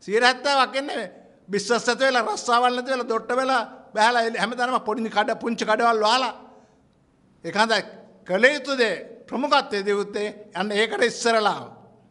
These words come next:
ඉසි-, ඒ නිසා අපි ඊළඟට බදු අපි නම් බය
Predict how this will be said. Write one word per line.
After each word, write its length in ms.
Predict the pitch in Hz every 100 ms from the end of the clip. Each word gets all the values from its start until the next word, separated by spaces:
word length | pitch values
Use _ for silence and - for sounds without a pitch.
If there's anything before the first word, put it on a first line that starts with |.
| _ _ _ _ _ _ _ _ _ _
ඉසි-, 220 | 147 135 147
ඒ 180 | 170 233
නිසා 340 | 226 190 170 127 - - _ _ _ _ _ 147
අපි 180 | 151
ඊළඟට 680 | 156 165 147 190 247 254 254
බදු 320 | 247 269 311 269 151 - - _ _ _ _ _ _ _ _
අපි 160 | - 196
නම් 160 | 226
බය 120 | 226